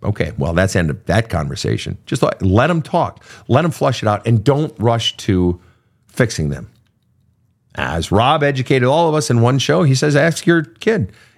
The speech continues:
in all situations, do you want to be heard, helped, or hugged?" And if they want to be heard, then just shut the fuck up. Don't try to fix them. All right? They need to really feel heard.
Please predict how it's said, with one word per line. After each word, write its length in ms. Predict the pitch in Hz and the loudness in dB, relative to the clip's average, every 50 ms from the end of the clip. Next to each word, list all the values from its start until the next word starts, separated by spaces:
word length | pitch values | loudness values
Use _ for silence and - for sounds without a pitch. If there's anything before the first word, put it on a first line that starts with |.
| _ | _
in 100 | - 117 | 2 2
all 140 | 120 135 160 | 4 4 2
situations, 580 | 151 156 156 - 160 151 151 139 - - 85 82 | 0 -2 -2 -2 0 2 2 0 0 -2 -4 -2
do 120 | - 101 | 0 2
you 20 | 98 | 2
want 120 | 104 104 | 2 2
to 40 | 101 | 2
be 140 | 98 98 95 | 2 2 2
heard, 340 | 87 - 160 190 185 160 | 2 2 2 2 2 2
helped, 340 | 120 98 123 139 139 - - | 2 2 2 0 0 -2 0
or 120 | 113 110 101 | 0 0 0
hugged?" 340 | 95 92 80 73 65 - - _ _ _ _ _ _ _ _ _ _ _ _ _ _ _ _ _ _ _ _ _ _ _ | 0 -2 -4 -4 -8 -12 -16 _ _ _ _ _ _ _ _ _ _ _ _ _ _ _ _ _ _ _ _ _ _ _
And 80 | - 107 | 2 2
if 80 | 101 - | 4 4
they 80 | 120 | 2
want 160 | 139 139 139 | 2 2 2
to 40 | 143 | 2
be 100 | 127 113 | 2 0
heard, 260 | 101 87 113 117 127 | 2 2 2 0 2
then 160 | 117 98 95 92 | 2 0 2 2
just 160 | 104 98 - | 0 0 0
shut 200 | - 101 104 - | 0 -2 -2 -2
the 60 | 90 | -6
fuck 280 | - - 85 80 - 80 | -6 -6 -8 -6 -6 -8
up. 240 | - - - - _ _ _ _ _ _ _ _ | -10 -10 -14 -18 _ _ _ _ _ _ _ _
Don't 180 | - 107 110 101 | 2 2 2 2
try 240 | 101 - - 95 92 | 0 -2 -2 -2 -2
to 60 | 85 | -4
fix 260 | - - - 82 - | -4 -6 -8 -6 -6
them. 220 | - 64 62 - - _ _ _ _ _ _ _ _ _ _ _ _ _ - | -6 -8 -8 -10 -12 _ _ _ _ _ _ _ _ _ _ _ _ _ -4
All 60 | 87 90 | -2 0
right? 240 | 101 123 123 - - _ _ - | 2 2 0 -2 -6 _ _ 0
They 100 | 90 95 | 2 4
need 160 | 101 101 95 | 4 4 4
to 80 | 95 | 2
really 460 | 90 80 80 98 101 101 101 101 95 90 | 2 2 4 4 4 4 4 2 2 0
feel 500 | - - - 82 80 82 80 78 - - | -2 -6 -2 0 0 2 0 0 -4 -8
heard. 420 | - - - 82 78 65 50 - | -8 -6 -4 -2 -2 -2 -4 -8